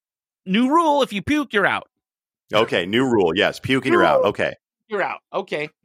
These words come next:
Speaker 1: great. That's great. Then another person throws up into a bag. And they're, and they actually, I think we even have a picture of her holding this bag up with her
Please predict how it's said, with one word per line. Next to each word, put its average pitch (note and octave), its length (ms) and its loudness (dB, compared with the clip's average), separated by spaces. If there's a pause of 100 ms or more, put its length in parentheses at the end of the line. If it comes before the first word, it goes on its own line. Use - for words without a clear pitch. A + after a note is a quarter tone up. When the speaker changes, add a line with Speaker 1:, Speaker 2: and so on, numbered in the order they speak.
Speaker 1:
great. D#3 240 -4 (120)
That's - 200 -6
great. B2 260 -2 (1000)
Then F3 400 4
another F3+ 300 0
person B2 300 -6
throws F#2 280 -10
up - 220 -10
into C3+ 260 0
a A2+ 40 0
bag. A#2 480 -2 (720)
And C3+ 180 0
they're, C3 80 2
and C#3+ 360 0
they F#3 60 4
actually, G3+ 280 0
I - 20 -8
think A#3+ 160 -8
we F3+ 80 2
even D3+ 160 2
have C3+ 160 2
a - 40 -4
picture - 400 -2
of F2 100 -2
her G2 140 0
holding A#2+ 340 0
this F#2+ 140 -2
bag G#2+ 360 2
up E2+ 200 -4
with C#2+ 140 -6
her F#2 240 -4